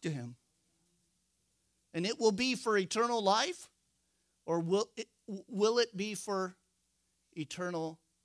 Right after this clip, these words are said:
separation? And I pray that you would soften your heart in the days in which we live in. I love every time we're,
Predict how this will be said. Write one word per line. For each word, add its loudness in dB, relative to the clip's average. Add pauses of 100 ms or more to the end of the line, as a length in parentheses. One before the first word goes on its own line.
(480)
separation? -8 (1900)
And -6
I 2
pray 0
that 0
you 0
would 0
soften 2
your -2
heart -8
in -4
the 0
days -2
in -4
which -4
we -12
live -6
in. -6 (760)
I 6
love 4 (1400)
every 2
time 4
we're, 2